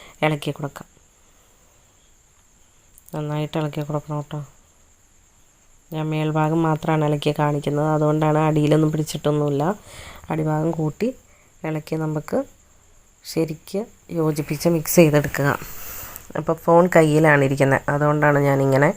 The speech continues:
ഇളക്കി കാണിച്ചു തന്നത് കേട്ടോ. അപ്പോൾ നമ്മൾ നന്നായിട്ട് ഇളക്കിയിട്ട് ഒന്നുകൂടി നമ്മളത് അടച്ച് വെച്ച് നമ്മൾ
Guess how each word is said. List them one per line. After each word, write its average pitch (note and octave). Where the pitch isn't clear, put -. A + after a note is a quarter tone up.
ഇളക്കി D3
കാണിച്ചു C3+
തന്നത് C3
കേട്ടോ. C#3+
അപ്പോൾ G3
നമ്മൾ F#3
നന്നായിട്ട് D#3+
ഇളക്കിയിട്ട് D3+
ഒന്നുകൂടി D3+
നമ്മളത് D3
അടച്ച് D#3
വെച്ച് F3
നമ്മൾ D#3